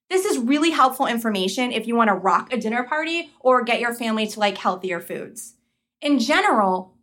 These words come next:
round, white plates tend to enhance sweet flavors, whereas dark,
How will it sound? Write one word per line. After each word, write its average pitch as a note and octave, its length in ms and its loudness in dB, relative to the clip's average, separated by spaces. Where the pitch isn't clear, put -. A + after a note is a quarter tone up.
round, A#3 640 2
white C#4 440 0
plates F#3 440 -4
tend C#4+ 380 0
to D#4 100 2
enhance A3+ 560 0
sweet D4 420 -6
flavors, F3+ 560 -6
whereas A3 480 2
dark, G3+ 420 2